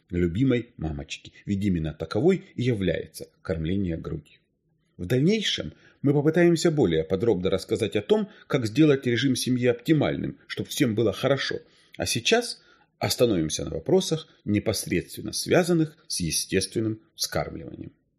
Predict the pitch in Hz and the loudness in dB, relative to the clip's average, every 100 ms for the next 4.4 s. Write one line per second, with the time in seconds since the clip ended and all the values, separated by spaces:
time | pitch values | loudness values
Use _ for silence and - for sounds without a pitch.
0 | _ _ _ _ _ _ _ _ _ 101 | _ _ _ _ _ _ _ _ _ -6
1 | 101 147 190 185 185 156 - 85 80 98 | 2 4 6 4 4 0 -4 -2 2 2
2 | 110 - 101 78 - - 92 - _ _ | 2 0 0 -2 -6 -12 -14 -16 _ _
3 | _ _ _ _ 139 170 147 147 - - | _ _ _ _ 6 6 6 2 2 2
4 | 160 208 240 | 8 8 8